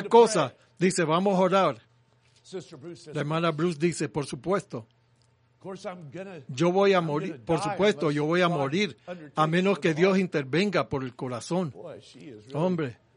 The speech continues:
Speaker 2: ella está
Speaker 1: Woe is
Speaker 2: realmente,
Speaker 1: me.
Speaker 2: "Ay de mí."
Speaker 1: Wowsy, wowsy, woo.
Speaker 2: Wowsy,
Speaker 1: He just
Speaker 2: wowsy.
Speaker 1: told her, "I saw you in the
Speaker 2: Él,
Speaker 1: vision."
Speaker 2: él le acaba de decir, "Te vi en la visión."
Speaker 1: You're a Christian.
Speaker 2: Usted es una
Speaker 1: I
Speaker 2: cristiana.
Speaker 1: mean, what?
Speaker 2: Quiero decir,
Speaker 1: It's shouting material.
Speaker 2: es, es material para
Speaker 1: Well,
Speaker 2: gritar.
Speaker 1: of course,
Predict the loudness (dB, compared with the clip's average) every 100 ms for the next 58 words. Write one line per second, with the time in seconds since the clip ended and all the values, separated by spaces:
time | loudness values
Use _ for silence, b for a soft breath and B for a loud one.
0 | _ 0 4 4 4 2 4 2 2 2
1 | 0 0 0 0 -4 -8 4 6 8 6
2 | 4 2 -2 -6 -12 -14 -16 -14 -10 -10
3 | -12 -16 -16 -16 -18 -18 -10 0 0 0
4 | -4 -4 -2 -2 -4 -12 -12 -14 -12 -12
5 | -12 -10 0 2 2 4 4 6 6 6
6 | 6 6 4 0 0 0 0 0 2 0
7 | -2 -4 -2 -2 -6 -14 -14 -14 -14 -16
8 | -18 -20 -14 -12 -2 0 2 2 0 -2
9 | -8 -4 -2 -2 -4 -6 -6 -10 -20 _
10 | _ _ _ _ -2 2 2 2 -2 -4
11 | -8 -12 -12 -12 -14 -14 -14 -16 -6 -2
12 | 0 0 4 4 2 2 4 6 8 8
13 | 8 8 6 4 0 2 2 2